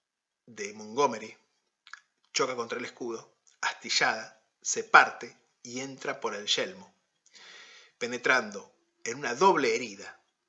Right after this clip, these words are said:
dos heridas en una, dice Nostradamus, en el yelmo que según se dice era dorado, o llevaba la corona del rey,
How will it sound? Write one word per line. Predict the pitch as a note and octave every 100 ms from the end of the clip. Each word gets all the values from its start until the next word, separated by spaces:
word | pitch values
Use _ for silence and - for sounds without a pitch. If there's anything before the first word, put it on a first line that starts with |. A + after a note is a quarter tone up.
| -
dos | A2+ A#2+ -
heridas | A2 A#2 A2+ -
en | A#2+
una, | B2 G2+ - _
dice | - G#2 F#2
Nostradamus, | F#2 - A2 G2 F#2+ - - -
en | G#2+
el | G#2
yelmo | - E3+ B2+ G#2+
que | -
según | A#2 A#2+
se | B2 A#2
dice | B2 - - -
era | C3 A2+
dorado, | G2+ B2 C#3 A2 - _ _ _ - _ _ _ -
o | G#2+
llevaba | - A2 A2+ G#2
la | G#2
corona | A#2 A#2+ G2+
del | G2+ G2
rey, | G#2+ G#2+